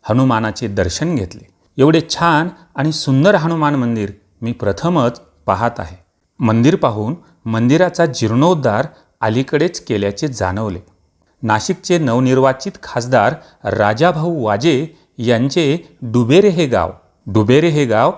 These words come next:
वर्तमान आणि इतिहासातील एक महत्त्वाचा साक्षीदार, कारण श्रीमंत थोरले बाजीराव पेशवे यांचा जन्म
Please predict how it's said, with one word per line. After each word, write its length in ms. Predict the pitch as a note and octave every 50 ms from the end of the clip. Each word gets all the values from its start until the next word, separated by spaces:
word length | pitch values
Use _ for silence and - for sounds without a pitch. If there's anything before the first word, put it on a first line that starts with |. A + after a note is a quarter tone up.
| - - - _
वर्तमान 560 | - A2+ A2+ A#2 - - E3+ F#3 E3+ C3 C#3 E3 - - - _ -
आणि 260 | A2+ A#2+ C#3+ C3+ A2
इतिहासातील 720 | G2+ F#2 C3+ C#3+ E3+ E3+ - F3 D3+ B2 - A#2+ D#3 G3 F#3 - _ _ _ -
एक 200 | D3 F3+ E3+ -
महत्त्वाचा 540 | C3 A2+ G#2 G2+ - C#3 D#3+ F3 - G3+ F3+
साक्षीदार, 600 | - - - F2+ - - - - D#3+ A#2+ G2+ E2+ - - _ _ _ _ _ _ _ _ _
कारण 220 | - A2 A2+ A#2 A#2
श्रीमंत 520 | - - - A2+ A2+ B2 C#3+ D#3+ D#3 C#3+ C#3+ A#2 - -
थोरले 320 | - A2 G2 - C#3+ E3
बाजीराव 400 | E3+ E3+ E3 D#3 D#3+ D#3 D3+ D3+
पेशवे 460 | C#3+ - C3+ A#2+ - - A#2 C#3+ F#3+ G3 - - - _ _ -
यांचा 320 | C#3 B2 C3 B2+ - C3+ A#2
जन्म 500 | G#2+ F#2+ A#2+ C3+ F3+ F#3+ D#3+ B2 C#3